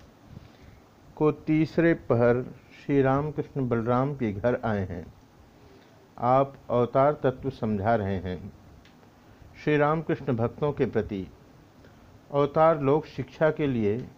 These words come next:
भक्ति और भक्त लेकर रहते हैं। मानो छत पर चढ़कर सीढ़ी से आते जाते रहना। जब तक ज्ञान नहीं होता,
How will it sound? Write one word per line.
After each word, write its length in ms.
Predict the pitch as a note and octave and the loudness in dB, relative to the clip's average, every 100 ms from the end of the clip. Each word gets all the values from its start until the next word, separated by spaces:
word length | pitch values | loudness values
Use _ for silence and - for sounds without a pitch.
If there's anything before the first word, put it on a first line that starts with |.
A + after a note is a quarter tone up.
| - - - G#2 - | -20 -20 -16 -6 -4
भक्ति 440 | C#3+ - E3+ E3+ - | -4 -4 -4 -2 0
और 160 | A#2 | 0
भक्त 340 | F#2 G#2+ C3+ - | 0 -2 -2 -4
लेकर 360 | A2 A2+ C3 | -2 -2 0
रहते 340 | A2+ F#2 F2+ F#2+ | 0 -2 -2 -6
हैं। 340 | F2 E2 - - - - - - - - - - - | -6 -10 -14 -20 -20 -20 -20 -20 -20 -20 -20 -20 -8
मानो 360 | B2 B2+ C#3+ E3+ | 0 2 2 0
छत 320 | E3 E3+ E3 - | 0 0 -2 0
पर 100 | C#3 | -2
चढ़कर 480 | C3 D#3 D3+ C3+ A2 | 0 0 2 0 0
सीढ़ी 400 | - C3 B2 D3 | 0 -2 0 -2
से 300 | C#3+ C#3+ - | -2 -2 0
आते 280 | A2 G#2+ C3+ | -2 0 0
जाते 340 | A2+ G2+ B2 | 2 0 -2
रहना। 380 | G2+ F#2 F2+ F2+ - - - - - - - - - - - | -2 -4 -6 -8 -12 -20 -20 -20 -20 -20 -20 -20 -20 -20 -16
जब 320 | B2 D3+ E3+ - | -2 0 0 2
तक 100 | F3+ | 0
ज्ञान 360 | D3+ C#3 D3 | 2 2 2
नहीं 260 | C#3+ B2 C#3+ | 0 0 0
होता, 580 | C3 C3 C#3 C#3 D#3 | 0 0 2 2 0